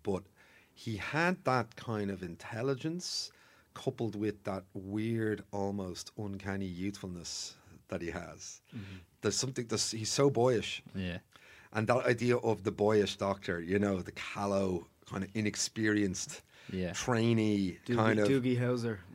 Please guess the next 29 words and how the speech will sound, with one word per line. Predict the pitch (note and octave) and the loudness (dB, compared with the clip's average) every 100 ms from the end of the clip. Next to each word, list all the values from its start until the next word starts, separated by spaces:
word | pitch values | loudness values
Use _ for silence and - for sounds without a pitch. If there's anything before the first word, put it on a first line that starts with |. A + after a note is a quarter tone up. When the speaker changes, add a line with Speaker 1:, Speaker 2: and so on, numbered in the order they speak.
| A2+ | -8
Speaker 2:
vibe. | G#2+ G#2+ - - G3+ | -6 -6 -10 -8 -4
Speaker 1:
Yeah, | A#3 A3 C#3+ | -2 -2 0
<laughs> | - | 8
a | |
li-, | G#3 B3 B3+ C#5 | 12 12 12 12
a | A#3+ | 12
little. | A4+ - A#3 | 12 10 10
Well, | C#4 | 10
you | D#4 | 12
know, | E4 | 8
Doogie | G#3 A3+ A3+ F#3 A3+ C#4 | 8 4 2 8 10 12
Howser's | A3 G3+ | 12 10
a | G3 | 8
bit | F3 | 8
of | |
a | D3+ | 10
know-it-all, | F3 B3+ F#3 D3+ | 10 12 10 10
though, | C3+ | 8
wasn't | C3 F#3+ A#3 | 6 6 8
he? | F3+ | 10
Like, | D#3 | 10
but | F3+ | 10
yeah, | F#3+ F#3+ | 10 8
Doogie | G3 A3 F#3+ | 8 8 8
Howser | G3 F#3 | 8 8
vibe, | F3+ F3+ | 6 6
I | C3+ | 6
guess. | D#3+ E3+ - | 6 6 6
And | F#3 | 2